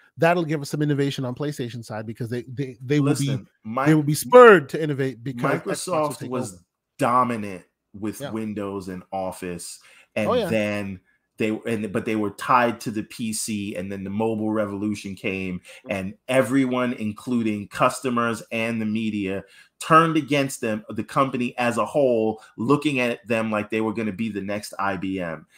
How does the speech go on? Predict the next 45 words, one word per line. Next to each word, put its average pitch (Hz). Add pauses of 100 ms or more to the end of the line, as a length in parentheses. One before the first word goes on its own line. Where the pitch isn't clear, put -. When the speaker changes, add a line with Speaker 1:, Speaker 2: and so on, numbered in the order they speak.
(180)
Speaker 2:
And 113
Speaker 1:
Absolutely. 135
Speaker 2:
from 113
two 190
thousand 170
and 147
seven 110 (220)
until 139
now, 104 (220)
look 135
at 175
the 165
turnaround 107 (280)
and 104
how 123
Microsoft 110
is 98
just 107
viewed. 120
I'm 123
not 160
even 147
just 135
talking 127
about 92
Xbox. - (320)
They 151
had 170
to 123
turn 151
the 131
company 123
around 101 (220)
and 107
turn 127
Speaker 1:
Yep. 117
Speaker 2:
the 170
image 170
around 98 (240)
and 101 (140)
offer 135
things 123
that 104
people 107
wanted. 98